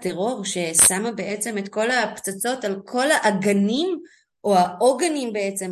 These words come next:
אד-, אדנים או עוגנים, אוקיי? ש-, ששומרים על הקצת, אה, תהליך דמוקרטי שעוד יש כאן, ויש כאן,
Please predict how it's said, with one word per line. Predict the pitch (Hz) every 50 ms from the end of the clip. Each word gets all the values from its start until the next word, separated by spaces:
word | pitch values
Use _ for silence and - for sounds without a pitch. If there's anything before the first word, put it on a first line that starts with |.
| 185 - -
אד-, | 180 196 196 196 - -
אדנים | - 196 196 185 220 220 220 226 247 285 311 294 220
או | - 220
עוגנים, | 208 214 214 208 220 220 214 214 226 220 214 220 220 220 220 214 202 196 - _ - 196
אוקיי? | 196 196 208 208 226 247 233
ש-, | 220 - - 196 190 - - -
ששומרים | 196 190 - 202 202 208 202 196 208 226 254 277 285 254 214 - - - - - - - _ _ -
על | 202 202 180
הקצת, | 180 180 - - - - 247 254 254 254 277
אה, | 277 262 247 226 208 202 190 175 165 165 170 170
תהליך | 196 180 175 180 185 180 185 - -
דמוקרטי | 240 220 202 202 196 196 220 226 226 220
שעוד | 220 - 185 185 175
יש | 208 226 226 -
כאן, | - 233 240 220
ויש | 202 247 302 370 359 320 320 -
כאן, | - 180 139